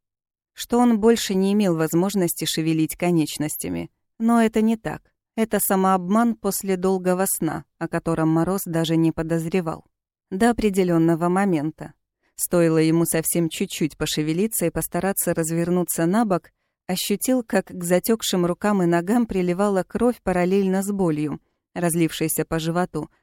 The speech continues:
попадая буквально в каждую клеточку тела. Интересно, какой идиот решил так сильно ранить его в самый неподходящий момент? Ему ведь нужно работать, встретиться с партнерами и найти.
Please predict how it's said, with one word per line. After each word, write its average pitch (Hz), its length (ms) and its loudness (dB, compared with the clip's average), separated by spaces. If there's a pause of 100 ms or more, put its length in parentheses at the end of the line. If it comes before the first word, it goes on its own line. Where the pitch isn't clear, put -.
попадая 208 480 0
буквально 196 560 0
в - 100 -10
каждую 180 440 -2
клеточку 180 640 -4
тела. 165 460 -6 (500)
Интересно, 202 720 -2
какой 254 340 0
идиот 196 340 0
решил 165 360 -2
так 165 200 -4
сильно 175 380 0
ранить 185 380 0
его 170 240 -2
в - 60 -10
самый 190 280 -2
неподходящий 165 800 -4
момент? 165 480 -2 (380)
Ему 220 240 6
ведь 190 240 0
нужно 180 400 2
работать, 175 580 0
встретиться 185 560 -2
с - 80 -6
партнерами 180 720 0
и 165 40 2
найти. 170 540 0